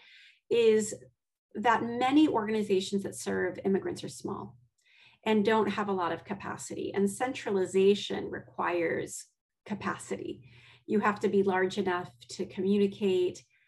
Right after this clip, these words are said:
to aggregate the information, to maintain it, that kind of thing. And so, you know, it's, it's, it's an argument for scale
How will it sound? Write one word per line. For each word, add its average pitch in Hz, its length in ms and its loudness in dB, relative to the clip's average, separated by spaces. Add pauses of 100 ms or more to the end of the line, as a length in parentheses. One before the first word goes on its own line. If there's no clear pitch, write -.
(140)
to - 140 -10
aggregate 190 680 2
the 185 120 -2
information, 180 720 -4
to 190 140 -4
maintain 175 560 0
it, 180 200 -6
that - 180 -10
kind 151 140 -6
of - 80 -10
thing. - 220 -12 (480)
And 240 220 -2
so, 226 520 4
you 247 100 -2
know, 226 80 2
it's, 220 260 0
it's, 196 200 -4 (160)
it's 220 140 -4
an 240 80 0
argument 247 680 4
for - 80 -10
scale - 680 -8